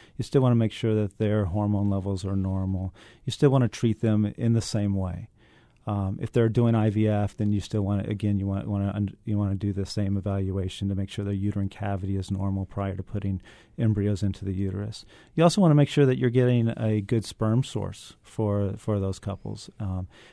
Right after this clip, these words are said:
and that they're going to an accredited sperm bank, uh, f-, for that.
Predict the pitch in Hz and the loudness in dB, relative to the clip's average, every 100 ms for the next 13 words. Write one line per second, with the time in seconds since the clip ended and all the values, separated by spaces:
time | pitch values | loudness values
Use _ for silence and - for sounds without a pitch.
0 | - 117 117 117 104 110 107 104 - 110 | -4 0 2 2 0 2 4 2 0 0
1 | 110 104 104 - 107 104 101 98 - 104 | 2 2 0 0 0 0 -2 -4 -4 -2
2 | 104 95 92 95 - - _ - 104 101 | -2 -2 -4 -8 -14 -20 _ -8 -4 -2
3 | 98 98 - - 104 95 - | -2 -6 -10 -4 -4 -4 -8